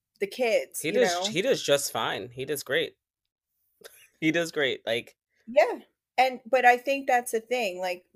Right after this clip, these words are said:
Speaker 1: differentiating between guilt. Guilt, I think, is when we take an obligation for ourselves, for a personal code of conduct,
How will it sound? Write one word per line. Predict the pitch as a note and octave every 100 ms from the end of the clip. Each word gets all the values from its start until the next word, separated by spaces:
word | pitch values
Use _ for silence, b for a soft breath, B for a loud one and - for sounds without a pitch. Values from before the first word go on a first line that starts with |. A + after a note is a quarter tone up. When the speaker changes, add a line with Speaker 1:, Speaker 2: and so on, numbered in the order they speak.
| G3
Speaker 1:
differentiating | G3+ A3+ A#3+ A3+ A#3 A#3 G#3 G3+ G3
between | F#3 F3+ G3+ F#3 F3+ -
guilt. | F#3 G#3 C#4 - - - _ _ _ _
Guilt, | A#3+ B3 F#4+ - - _ _ -
I | A3
think, | A3+ A3 G#3 G3+ - - _ _ _ _ _ _ _ -
is | G#3+ G3+
when | G#3 G3+
we | G3+ G#3+ A#3+ B3 B3+ - _ _ _ -
take | - - A#3 C4 - - - _ _ _ _ _ _ _ _ _ _
an | G3 -
obligation | F#3+ G3 A3 G3 G3 - G#3 G3+ G#3+ A#3 - _ _ _ _ _
for | - A#3 G#3+ G3+
ourselves, | F#3+ F#3 - F#3 F3 F3+ A#3 C4 - - - _ _ _ _ _ _
for | _ A3 G3
a | -
personal | - A#3+ B3 - B3 A#3+
code | - B3+ G#3
of | G#3
conduct, | - F#3+ F#3 G3+ A3+ A#3+ C4 _